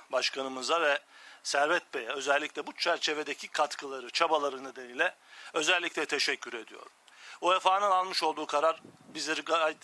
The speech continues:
memnun etmiştir. Bu vesileyle başta Alexander Cefer'in olmak üzere yönetimine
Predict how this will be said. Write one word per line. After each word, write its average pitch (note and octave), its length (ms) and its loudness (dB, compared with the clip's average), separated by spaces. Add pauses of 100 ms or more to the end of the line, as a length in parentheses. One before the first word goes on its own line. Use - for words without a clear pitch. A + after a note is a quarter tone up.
(120)
memnun D#3 380 -2 (360)
etmiştir. - 640 -8 (180)
Bu F#3 120 2
vesileyle C#3 600 -2 (500)
başta E3+ 540 4 (800)
Alexander D3+ 540 2
Cefer'in C#3+ 400 0
olmak B2+ 340 0
üzere C3 220 -4
yönetimine B2 640 -10